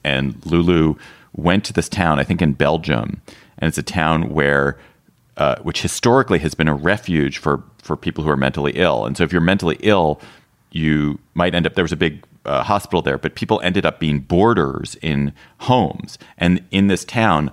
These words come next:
hundreds of people would take in as boarders someone who is mentally ill.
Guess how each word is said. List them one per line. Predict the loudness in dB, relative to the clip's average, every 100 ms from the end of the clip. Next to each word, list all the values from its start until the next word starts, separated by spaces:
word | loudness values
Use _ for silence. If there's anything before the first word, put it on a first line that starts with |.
| -8
hundreds | -6 -2 0 2 0
of | -2
people | -4 -2 0
would | 0 -2
take | -2 -2 -2
in | -2 0 0
as | 0 -4 -4
boarders | 0 2 4 2 -2 -6 -10 -18 -20 -20
someone | -4 0 0
who | 2
is | 2
mentally | 0 0 -2 0
ill. | 2 0 -2